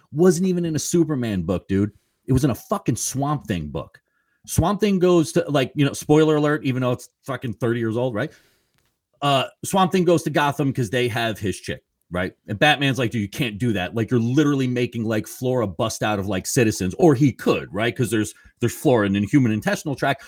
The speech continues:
which is why I like what Moore did. Like, Moore did his homework, and he's like, "Dude, technically, Swamp Thing could, you know, like, Swamp Thing could do some real damage." And ultimately, he beats the shit out of Batman. He, like, he multiplies himself, right?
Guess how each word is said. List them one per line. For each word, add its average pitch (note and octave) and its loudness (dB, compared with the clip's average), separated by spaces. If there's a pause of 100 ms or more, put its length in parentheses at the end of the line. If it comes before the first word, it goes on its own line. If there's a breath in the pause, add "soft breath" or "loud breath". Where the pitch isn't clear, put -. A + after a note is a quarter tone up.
(140 loud breath)
which F#3 4
is E3 -4
why F3+ 0
I - 2
like F3 2
what D#3+ 2
Moore D3 2
did. C#3 0
Like, B2+ 0
Moore D3+ 2
did B2+ -2
his A#2+ -2
homework, C3 -4
and A#2+ -6
he's B2 -4
like, B2+ -6
"Dude, G3 -2
technically, A3 -6
Swamp D3+ -6
Thing D3 0
could, G#2+ 0 (100)
you D3 2
know, B2 -4
like, B2+ -2 (140)
Swamp D4+ -2
Thing G#3+ 0
could D#3+ -4
do D#3 2
some D3 -4
real C3 0
damage." C#3+ -2 (480 soft breath)
And C#3 2 (340)
ultimately, D3+ 2
he B2+ 0
beats B2+ 0
the - -10
shit A2 0
out G2 0
of E2+ -6
Batman. G2+ 0
He, A2+ -2
like, A2 -2 (220)
he D#3+ 4
multiplies C3+ 0
himself, D#2+ -6
right? F2 -6